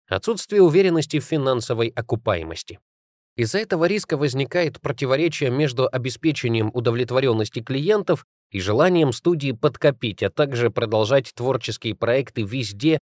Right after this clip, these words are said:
где это возможно, чтобы в итоге создать финансово успешную игру и достичь большей свободы творчества. Изначально компания Rovio успешно расширила штат примерно до пятидесяти человек,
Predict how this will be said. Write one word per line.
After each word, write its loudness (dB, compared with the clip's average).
где -4
это -2
возможно, 0
чтобы -4
в -2
итоге 2
создать 2
финансово 0
успешную -2
игру 0
и -2
достичь -2
большей 2
свободы 0
творчества. -6
Изначально -2
компания -2
Rovio 2
успешно 0
расширила 2
штат -2
примерно -2
до 0
пятидесяти -6
человек, -4